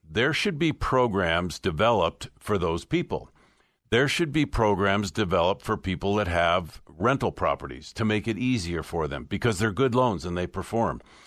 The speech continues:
So, like you said earlier, Sandy, only in America. Somebody's gonna come up with a program. Fortunately, I was blessed to know about it, find out about it six and a half years ago, and then, you know, Chris and I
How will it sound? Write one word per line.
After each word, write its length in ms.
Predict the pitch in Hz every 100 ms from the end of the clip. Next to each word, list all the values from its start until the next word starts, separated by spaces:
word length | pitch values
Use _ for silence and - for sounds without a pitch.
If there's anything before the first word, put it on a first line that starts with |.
| -
So, 340 | - 131 120 113
like 280 | 101 135 143
you 60 |
said 200 | 120 135
earlier, 300 | 127 139 131
Sandy, 400 | 107 113 101 104
only 400 | - 127 139 135
in 80 | 123
America. 540 | 117 110 95 82 73 - - -
Somebody's 580 | - 139 175 160 127 90
gonna 240 | 107 98
come 220 | - 104
up 160 | 101 92
with 120 | 92
a 60 | 85
program. 800 | 123 123 92 85 87 104 95 -
Fortunately, 580 | - 139 139 107 98 95
I 200 | 87 104
was 340 | 95 85 - - - - _ _ _ _ _ -
blessed 500 | 78 110 127 - -
to 120 | 95
know 340 | 101 113 139
about 380 | 113 92 85 85
it, 280 | 110 - -
find 300 | 110 104 101
out 180 | 104 117
about 280 | 92 87
it 120 | 90 -
six 220 | 110 -
and 80 | 95
a 60 |
half 180 | 90 85
years 280 | 98 139 110
ago, 360 | 87 82 95
and 100 | 101
then, 240 | 90 92 92
you 100 | 95
know, 120 | 87
Chris 300 | - 110 -
and 100 | 98
I 320 | 98 98 95